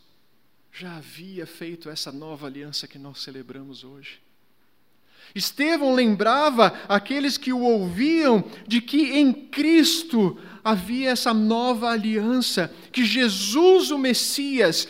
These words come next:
tinha vindo para substituir o templo e a lei que testemunhavam ambos a respeito do Senhor Jesus.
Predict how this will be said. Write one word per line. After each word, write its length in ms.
tinha 360
vindo 540
para 260
substituir 1000
o 60
templo 760
e 120
a 80
lei 560
que 140
testemunhavam 1000
ambos 640
a 60
respeito 760
do 100
Senhor 520
Jesus. 800